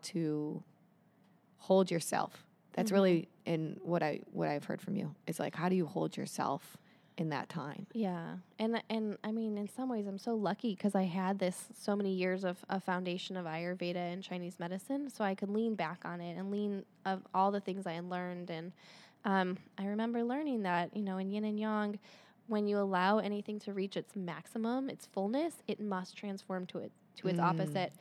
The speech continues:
Speaker 1: I love that.
Speaker 2: So I knew that if I could just be f-, like, present with my discomfort and fully feel it, that it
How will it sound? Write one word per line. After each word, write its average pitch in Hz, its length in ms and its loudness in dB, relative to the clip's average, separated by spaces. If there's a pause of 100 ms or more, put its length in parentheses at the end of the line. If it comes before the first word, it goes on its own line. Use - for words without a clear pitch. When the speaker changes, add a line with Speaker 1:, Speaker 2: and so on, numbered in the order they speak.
(160)
Speaker 1:
I - 80 -2
love 147 280 0
that. 131 340 -2
Speaker 2:
So 233 200 4
I 226 140 6
knew 220 300 4
that 208 100 4
if 202 180 0
I 208 80 0
could 226 220 -2
just 220 200 -4
be 196 220 -2 (180)
f-, - 200 -20 (260)
like, 196 240 -2
present 214 400 -2
with 208 160 -4
my 196 140 -2
discomfort 196 640 0
and 202 140 -2
fully 220 440 2
feel 190 400 2
it, 269 180 2
that 208 140 2
it 196 140 0